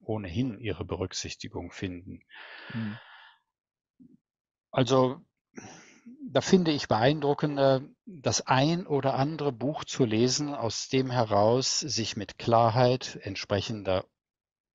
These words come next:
Speaker 1: Quellensicherheit, also gut belegt, ergibt, dass Kriege eine gemachte Veranstaltung sind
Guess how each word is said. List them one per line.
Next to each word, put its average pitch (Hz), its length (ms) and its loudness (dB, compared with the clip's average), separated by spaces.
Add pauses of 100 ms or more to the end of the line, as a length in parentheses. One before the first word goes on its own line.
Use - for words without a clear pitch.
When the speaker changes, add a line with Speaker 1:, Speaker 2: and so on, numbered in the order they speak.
(1120)
Speaker 1:
Quellensicherheit, 110 1400 2
also 101 220 -6
gut 123 260 -8
belegt, 110 520 0
ergibt, - 500 -2 (320)
dass - 220 -4
Kriege 151 460 2
eine 107 200 0
gemachte 113 500 -2
Veranstaltung 104 800 0
sind 85 280 -8